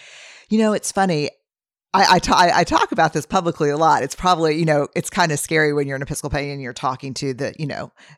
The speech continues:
the, the leader of the leader of the leader of our church. But, you know, I always say I go to ch-, I go to church for three reasons.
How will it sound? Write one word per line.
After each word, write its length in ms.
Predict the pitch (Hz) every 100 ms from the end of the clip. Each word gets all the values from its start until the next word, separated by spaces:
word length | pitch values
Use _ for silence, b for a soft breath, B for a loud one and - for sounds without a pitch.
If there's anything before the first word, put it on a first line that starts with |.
| -
the, 160 | 156 -
the 200 | 160 151
leader 420 | 151 185 175 160
of 160 | - 127
the 100 | 147
leader 300 | 156 156 151
of 140 | 147
the 80 | 143
leader 280 | 151 151 139
of 120 | 139
our 100 | 139
church. 500 | - 175 160 160 -
But, 280 | 160 151 - B B B 185
you 100 | 190
know, 120 | 190 -
I 140 | 190
always 240 | 220 -
say 120 | - 180
I 100 | 170
go 160 | 185
to 100 | 208
ch-, 220 | 262 - -
I 80 |
go 160 | 190 240
to 80 | 359
church 300 | - 190 -
for 80 | 165
three 260 | 160 170
reasons. 580 | 156 131 - 57 -